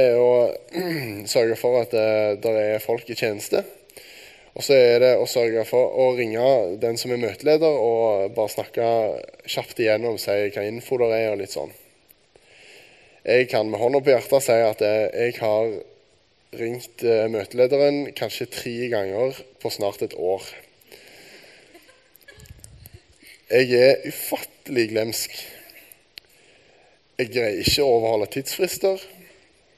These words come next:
Jeg forsover meg. Jeg greier ikke å alltid holde løftene mine. Men allikevel, så får jeg lov til å stå her.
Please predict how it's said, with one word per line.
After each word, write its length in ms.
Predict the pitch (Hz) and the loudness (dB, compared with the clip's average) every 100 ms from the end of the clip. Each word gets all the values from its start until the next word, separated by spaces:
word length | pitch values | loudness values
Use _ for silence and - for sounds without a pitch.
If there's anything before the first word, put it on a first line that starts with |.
| _ _ _ _ _ - | _ _ _ _ _ -8
Jeg 280 | 92 98 98 | -6 -4 -6
forsover 440 | - - 143 160 170 | -8 2 4 4 4
meg. 340 | 165 165 160 - - _ _ _ _ _ _ _ _ _ _ _ _ | 6 4 0 -14 -20 _ _ _ _ _ _ _ _ _ _ _ _
Jeg 540 | - 113 110 101 - - | -4 -2 -2 -8 -18 -6
greier 220 | 123 101 | -2 -2
ikke 120 | 110 131 | 0 2
å 120 | 127 | 4
alltid 240 | 104 120 104 | 2 -2 -4
holde 160 | 98 98 | -2 -4
løftene 420 | 98 - - 131 | -6 -10 -12 -4
mine. 280 | 151 165 170 175 - _ _ _ _ _ _ _ _ _ _ _ _ _ _ _ _ _ _ _ _ _ _ _ _ _ _ | -2 0 0 -4 -16 _ _ _ _ _ _ _ _ _ _ _ _ _ _ _ _ _ _ _ _ _ _ _ _ _ _
Men 100 | 113 135 | -2 0
allikevel, 580 | 127 110 127 120 101 98 - - _ _ _ _ - | 0 0 2 2 0 -4 -12 -20 _ _ _ _ -16
så 80 | 101 | -4
får 220 | 127 135 | 2 2
jeg 80 | 123 | 2
lov 120 | 120 | -2
til 80 | 117 | -6
å 60 | - | -4
stå 160 | 107 107 | -2 -2
her. 220 | 95 - | -4 -8